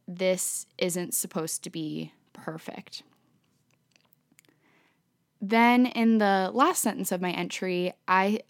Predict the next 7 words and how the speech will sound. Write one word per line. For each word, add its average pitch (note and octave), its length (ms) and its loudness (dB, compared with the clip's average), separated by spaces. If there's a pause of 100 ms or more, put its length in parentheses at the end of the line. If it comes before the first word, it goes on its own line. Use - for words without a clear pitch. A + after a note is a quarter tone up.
always G3 340 0
say, F#3 540 -2 (540)
"Three G#3+ 260 2
things G3+ 720 -2
I'm F3 240 0
thankful D#3 440 -12
for." - 400 -12